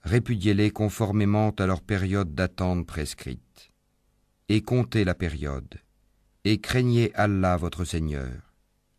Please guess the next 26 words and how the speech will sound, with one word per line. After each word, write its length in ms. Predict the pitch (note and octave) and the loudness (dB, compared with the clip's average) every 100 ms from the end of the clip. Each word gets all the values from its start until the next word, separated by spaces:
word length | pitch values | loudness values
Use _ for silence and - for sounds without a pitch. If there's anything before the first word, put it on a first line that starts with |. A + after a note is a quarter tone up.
| _ _ _ _ _ _ _ _ _ - | _ _ _ _ _ _ _ _ _ 0
Ne 80 | |
les 120 | G2 G#2+ | 2 2
faites 200 | C3 B2 | 0 2
pas 160 | C3+ | 0
sortir 580 | B2 B2 - - B2+ A2 | 2 -2 -4 -2 0 2
de 80 | G2 | 2
leur 180 | G2 F#2 | 0 2
maison 460 | G2 F2 G#2 A2+ - _ _ _ _ - | 0 0 -2 -4 -8 _ _ _ _ -8
et 80 | F2 | -2
qu'elles 240 | G2+ G2 | 0 2
n'en 140 | G2+ | 2
sortent 400 | F#2+ - A#2 - | 0 -2 -2 -4
pas, 300 | G#2 F#2 F#2 - _ _ _ _ _ _ _ - | -2 -2 -2 -6 _ _ _ _ _ _ _ -2
à 100 | F2 | 0
moins 280 | F#2+ A#2+ B2+ | 4 2 2
qu'elles 260 | A#2+ G2+ | 0 0
n'aient 200 | G2+ G2 | 2 0
commis 440 | F#2+ A2 G#2 G2+ F#2 | 0 0 2 0 -2
une 240 | F#2+ F#2+ F2+ | -2 0 0
turpitude 640 | - B2+ A2 G2 F#2+ G2 | -2 -2 -4 -4 -2 -4
prouvée. 640 | - - - F#2 D#2+ B1 - _ _ _ _ _ _ _ _ _ _ _ - | -6 -10 -4 -2 -2 -6 -10 _ _ _ _ _ _ _ _ _ _ _ 0
Telles 240 | F#2+ F2 | 2 2
sont 260 | - F#2+ F2+ | 0 2 2
les 160 | E2+ | 2
lois 260 | D#2+ E2 D#2+ | 2 2 2
d'Allah. 540 | D#2 D2+ D2 C2 - | 0 -2 -2 -4 -6